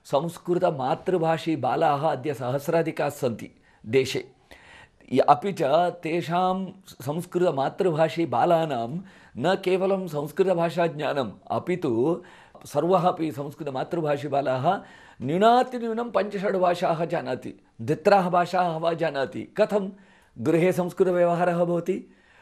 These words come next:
बन्धुभिः सह बन्धूनां मातृभाषा अभ्यासः भवति, गृहं परितः अन्ये ये बालाः भवन्ति, तेषां बालानां या भाषा भवति,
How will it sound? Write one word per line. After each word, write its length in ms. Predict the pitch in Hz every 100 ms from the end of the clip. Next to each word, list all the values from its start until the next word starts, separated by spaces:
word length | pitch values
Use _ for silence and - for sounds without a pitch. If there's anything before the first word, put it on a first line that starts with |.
| - 113
बन्धुभिः 480 | 135 165 170 170
सह 460 | 170 185 170 175 175
बन्धूनां 800 | - 131 156 160 180 185 180 175 - - _
मातृभाषा 640 | 135 156 - 165 165 175 170
अभ्यासः 580 | - 143 170 170 175 175
भवति, 440 | 170 170 196 240 - - -
गृहं 460 | 127 165 160 202
परितः 480 | 180 175 185 185 170
अन्ये 460 | 185 - 170 185 190
ये 220 | 180 190
बालाः 400 | 165 180 180 170
भवन्ति, 580 | 170 180 170 156 - - _ - -
तेषां 420 | 151 165 190 185
बालानां 520 | 170 185 185 180 180
या 160 | 175 170
भाषा 420 | 156 165 - 170
भवति, 540 | 170 151 160 143 -